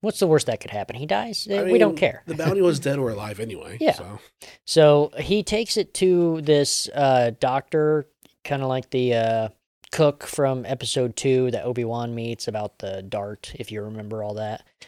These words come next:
Speaker 1: Um, it's one of those creatures. I don't know what they're called. But, uh, yeah, he says, "Yeah, I can, I can repair this, but you gotta do something for me,"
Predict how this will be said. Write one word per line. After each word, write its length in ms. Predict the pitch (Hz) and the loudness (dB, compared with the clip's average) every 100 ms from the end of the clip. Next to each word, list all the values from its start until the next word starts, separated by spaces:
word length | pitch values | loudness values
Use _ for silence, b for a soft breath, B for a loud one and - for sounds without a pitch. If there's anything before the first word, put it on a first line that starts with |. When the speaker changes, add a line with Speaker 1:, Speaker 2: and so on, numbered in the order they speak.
| b - | b -6
Speaker 1:
Um, 420 | 117 104 98 95 | -4 -4 -8 -12
it's 100 | - | -8
one 140 | 139 123 | -4 -4
of 80 | |
those 240 | 117 113 101 | -2 -4 -6
creatures. 420 | - 117 113 110 | -8 -8 -6 -4
I 60 | 113 | -4
don't 140 | 104 | -6
know 80 | 104 | -10
what 100 | 95 | -10
they're 100 | 95 | -12
called. 440 | - 101 101 101 _ _ _ - | -8 -6 -6 -10 _ _ _ -4
But, 220 | 135 - | -2 4
uh, 80 | 156 | 6
yeah, 200 | 170 214 | 8 6
he 160 | 143 165 | 6 2
says, 240 | 170 160 | 0 0
"Yeah, 180 | 277 247 | -2 0
I 80 | 277 | -2
can, 260 | 285 214 | -2 -4
I 140 | 196 302 | -2 -2
can 280 | 311 196 | -2 -2
repair 320 | 165 151 151 131 | 0 2 2 2
this, 300 | 135 185 - | 2 0 0
but 340 | - 135 - | 0 0 0
you 120 | 139 | 0
gotta 180 | 139 139 | 2 2
do 100 | 131 | 2
something 320 | 139 147 127 120 | -2 -2 -4 -6
for 140 | 113 | -6
me," 380 | 131 170 160 | -4 -2 -4